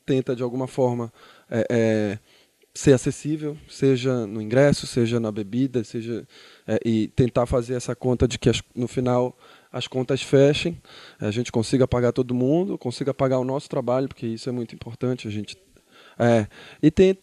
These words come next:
e, e tente fazer com que a cena continue sendo viável, que o público continue c-, saindo, que a gente consiga fazer os eventos. É, não,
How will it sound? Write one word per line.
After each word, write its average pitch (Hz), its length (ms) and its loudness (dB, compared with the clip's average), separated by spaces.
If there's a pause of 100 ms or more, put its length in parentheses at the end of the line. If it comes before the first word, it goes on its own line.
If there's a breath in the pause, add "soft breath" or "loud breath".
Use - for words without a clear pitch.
e, 202 300 -4
e 196 40 -2
tente 190 280 -4
fazer 175 380 -4
com 190 160 -12
que 190 180 -6
a 185 100 0
cena 170 380 -2
continue 165 480 -6
sendo 165 240 -6
viável, 160 540 -2
que - 100 -12
o 131 120 -8
público 165 360 -2
continue 151 360 -2
c-, - 160 -18 (220)
saindo, 151 520 2
que 175 100 0
a 165 40 4
gente 160 200 -6
consiga 151 440 -4
fazer 151 480 -6 (600 soft breath)
os 143 160 0
eventos. 147 600 4 (500 soft breath)
É, 131 640 6
não, 381 180 -8